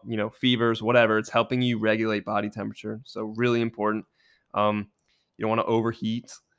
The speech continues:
Prevents constipation, flushes out waste, and performs all major bodily functions.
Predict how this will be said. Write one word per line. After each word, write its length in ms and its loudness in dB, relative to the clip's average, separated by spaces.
Prevents 360 2
constipation, 1040 0
flushes 400 2
out 200 4
waste, 420 0
and 180 -4
performs 480 0
all 280 6
major 360 0
bodily 460 0
functions. 640 -8